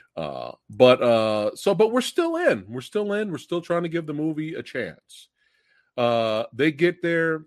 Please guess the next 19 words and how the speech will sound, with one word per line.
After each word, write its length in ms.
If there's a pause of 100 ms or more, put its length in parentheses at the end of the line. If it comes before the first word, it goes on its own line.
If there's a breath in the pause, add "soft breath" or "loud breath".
(100)
things 240
don't 180
go, 120
they 100
got 180
the 60
cure, 440
things 220
don't 220
go 160
well. 480 (420)
And 140
of 100
course, 260
they 140
run 200
into 580
a 180
survivor, 800